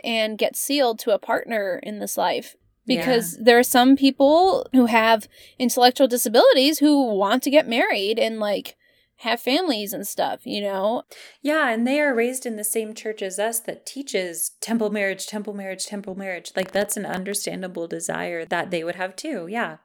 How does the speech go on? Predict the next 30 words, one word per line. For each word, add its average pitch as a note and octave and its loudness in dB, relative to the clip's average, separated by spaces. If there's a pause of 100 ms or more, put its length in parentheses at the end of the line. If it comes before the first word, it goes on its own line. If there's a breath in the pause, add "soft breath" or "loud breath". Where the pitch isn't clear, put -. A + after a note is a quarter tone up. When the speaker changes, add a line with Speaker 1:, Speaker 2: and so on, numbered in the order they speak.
(140)
Speaker 1:
And C4 2 (100)
considering D4+ 2
how, B3+ 0
like, A#3+ 2
the G#3+ 4
order A#3+ 2
of E4+ 4
ordinances F#4 0
works, B3 0
like, B3 0
you A#3+ -4
need A3+ -4
to A3+ -6
be A3 -6
baptized G#3+ 2
before A3+ 0
the A3 0
other F4 2
things, G#3+ -4 (400 loud breath)
'cause A#3+ 0
you A#3 -2
have A#3 -2
to, G3+ 0 (380 soft breath)
the B3+ 4
man A#3 8
in B3+ 6
the A#3 4
relationship, A#3+ 4
which G#3 -4
I, G3+ -2